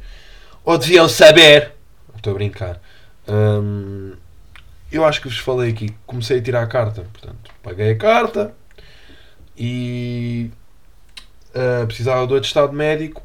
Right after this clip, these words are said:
para, pá, para ver se estava tudo bem. E o atestado médico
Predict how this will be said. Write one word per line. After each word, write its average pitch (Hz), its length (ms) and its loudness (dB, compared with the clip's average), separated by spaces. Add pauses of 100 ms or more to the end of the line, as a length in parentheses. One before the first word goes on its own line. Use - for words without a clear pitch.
para, 147 880 0 (140)
pá, 117 80 -10
para 113 160 -8
ver 120 220 -4
se - 180 -14
estava 135 380 -4
tudo 151 200 -10
bem. 151 160 -10 (960)
E - 40 0
o 202 40 6
atestado - 360 0
médico 123 680 -8